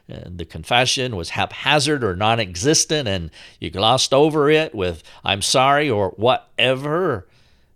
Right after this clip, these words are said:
and then you go away and you know that it is still there. You're not in agreement. You're not on the same page. You could go away, you could go away thinking you confessed,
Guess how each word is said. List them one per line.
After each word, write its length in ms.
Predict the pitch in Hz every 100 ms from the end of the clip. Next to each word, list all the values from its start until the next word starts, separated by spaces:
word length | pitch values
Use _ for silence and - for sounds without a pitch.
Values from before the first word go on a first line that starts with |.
| _ _ -
and 120 | 120
then 120 | 131
you 100 | 120
go 180 | 113 127
away 520 | 117 110 117 127 156 120
and 220 | 113 107
you 200 | 117 101
know 840 | 101 120 117 117 123 135 151 151
that 180 | 131 110
it 160 | 110 - _ _ -
is 120 | 101
still 500 | - - 120 117 104 -
there. 600 | 90 87 101 98 73 69 -
You're 180 | 98 90
not 300 | 95 98 107
in 120 | 120
agreement. 500 | 131 151 123 78 -
You're 140 | 92
not 220 | 90 92
on 100 | 107
the 80 | 113
same 320 | - 127 127
page. 520 | 123 143 127 80 73 98
You 80 |
could 160 | 95 95
go 180 | 120 117
away, 360 | 113 117 101 - - - _
you 240 | - 110 165
could 180 | 254
go 120 | 139 123
away 220 | 123 123
thinking 460 | 123 143 151 131
you 160 | 90 127
confessed, 800 | - 151 - 127 185 262 -